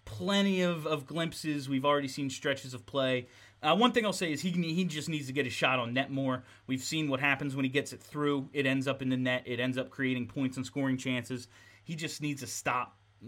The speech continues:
having a shot blocked so much. So excited to see Zamula over Haig. I w-, yeah, Zamula's another one who could factor in,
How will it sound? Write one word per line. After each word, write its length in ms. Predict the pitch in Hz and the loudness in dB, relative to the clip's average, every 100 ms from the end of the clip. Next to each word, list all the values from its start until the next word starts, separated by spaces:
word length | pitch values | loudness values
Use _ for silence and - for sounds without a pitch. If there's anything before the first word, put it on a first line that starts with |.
| 107 131 | -10 -6
having 260 | 135 127 | -4 -4
a 40 | 113 | -4
shot 360 | - 135 107 | -2 -2 -4
blocked 520 | 113 107 - - - - _ - | -6 -2 -4 -6 -18 -18 _ -12
so 200 | - 123 | -6 -4
much. 420 | 123 127 - - _ _ - - - - | -4 -6 -8 -12 _ _ -20 -20 -20 -14
So 240 | - 202 | 2 4
excited 460 | 208 202 202 202 202 | 4 2 0 2 0
to 80 | 175 | -4
see 180 | - 208 | -2 -2
Zamula 500 | 170 175 190 208 202 | 2 2 2 4 4
over 280 | 185 175 | 4 2
Haig. 500 | - 185 208 156 117 | 0 2 4 4 0
I 80 | 117 | -2
w-, 200 | 180 165 | -2 0
yeah, 160 | 240 254 | 2 2
Zamula's 520 | 185 226 269 269 240 | 2 4 4 4 2
another 320 | 240 262 262 | 2 2 0
one 180 | 214 175 | 0 -2
who 120 | 190 | -2
could 160 | 196 180 | -4 -2
factor 440 | 190 190 190 180 | 2 2 0 -4
in, 220 | 185 185 | -2 -4